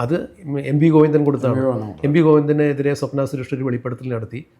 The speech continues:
Speaker 1: ബംഗളൂരുവിൽ ഗോവിന്ദൻ്റെ ഒരു പ്രതിനിധി സ്വപ്നയെ കാണാൻ ചെന്നു. ഏ, കേരളം വിട്ടു പോവുകയാണെങ്കിൽ പുറത്ത് വിദേശ രാജ്യങ്ങളിൽ സെറ്റിൽ ചെയ്യാനുള്ള, ഏ, കോടിക്കണക്കിന് രൂപ തരാമെന്നാണ് അയാൾ, എം വി ഗോവിന്ദൻ്റെ പ്രതിനിധി
Speaker 2: ഓഫർ,
Speaker 1: പറഞ്ഞത്.
Speaker 2: ഓഫർ.
Speaker 1: "അപ്പോൾ അത് ഞാൻ അങ്ങനെ ഒരാളെ പറഞ്ഞയച്ചിട്ടില്ല" എന്ന് പറഞ്ഞിട്ട് ഒരു കോടിക്ക് മാനനഷ്ടത്തിന് കേസ് കൊടുത്തു.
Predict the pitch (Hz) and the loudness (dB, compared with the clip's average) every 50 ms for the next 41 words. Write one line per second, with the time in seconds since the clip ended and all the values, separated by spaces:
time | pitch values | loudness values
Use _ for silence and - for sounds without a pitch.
0 | - - 127 131 127 139 139 135 135 131 131 135 147 151 - 123 123 123 131 131 | -8 -4 -4 -2 -2 -2 -2 -2 -2 -6 -6 -8 -10 -10 -8 -6 -4 -4 -4 -4
1 | 123 131 127 127 123 127 127 120 113 117 117 117 120 131 160 170 _ _ _ _ | -6 -6 -8 -8 -10 -8 -8 -8 -6 -6 -6 -6 -6 -10 -12 -12 _ _ _ _
2 | _ - - 120 131 123 131 127 131 123 127 123 120 117 123 123 117 117 110 113 | _ -12 -8 -6 -6 -4 -4 -4 -4 -2 -2 -4 -2 -4 -4 -4 -6 -8 -6 -6
3 | 131 180 190 _ _ _ _ _ - 127 123 113 117 - 131 131 127 135 139 139 | -8 -10 -10 _ _ _ _ _ -10 -6 -6 -4 -4 -2 -2 0 0 0 -2 -2
4 | 135 123 135 127 127 127 127 123 123 120 123 123 120 123 143 160 - - 127 123 | -4 -6 -6 -6 -4 -4 -2 -2 -2 -4 -4 -6 -6 -8 -8 -8 -6 -6 -6 -6
5 | - 131 123 123 123 117 - 127 123 120 117 117 117 117 120 120 - 120 110 - | -6 -6 -6 -6 -6 -6 -4 -4 -4 -4 -4 -6 -8 -8 -8 -8 -8 -8 -10 -10
6 | - 127 123 120 117 117 117 117 117 120 - - _ _ _ _ - 123 120 113 | -8 -8 -6 -6 -6 -6 -8 -8 -10 -10 -10 -12 _ _ _ _ -8 -8 -8 -8
7 | - - 135 147 151 151 156 147 139 147 139 135 139 135 135 135 139 131 127 131 | -2 2 2 4 4 4 4 2 2 -2 -2 -2 -2 -2 -2 -2 -2 0 0 -2
8 | 131 131 135 131 127 127 127 123 135 196 220 - 135 127 139 139 139 139 135 135 | -2 -2 -4 -4 -2 -4 -2 -4 -4 -6 -8 -10 -10 -8 -6 -4 -4 -4 -4 -4
9 | 131 147 139 131 127 135 143 - - 151 - - 117 120 117 - 110 87 - - | -6 -4 0 2 2 2 2 2 0 0 0 0 -2 -2 -2 -2 -6 -8 -8 -12
10 | - _ - - 156 - 202 190 190 185 180 180 185 180 180 175 170 170 160 160 | -16 _ -6 -4 2 4 4 8 8 8 8 8 6 6 6 6 8 8 6 6
11 | 156 - 160 151 151 151 151 151 156 147 139 139 143 147 143 143 147 143 139 135 | 4 2 2 2 4 4 2 2 0 -4 -4 -4 -4 -4 -2 -2 -4 -4 -6 -6
12 | 135 147 147 139 156 151 160 151 147 139 135 - 151 143 135 127 123 127 127 117 | -4 -2 0 0 0 0 2 0 0 0 -2 -6 -4 -4 -2 -4 -4 -4 -6 -8
13 | - 135 - 135 131 127 123 120 - 139 113 107 - 120 | -10 -12 -12 -12 -10 -8 -8 -8 -6 -8 -10 -12 -12 -20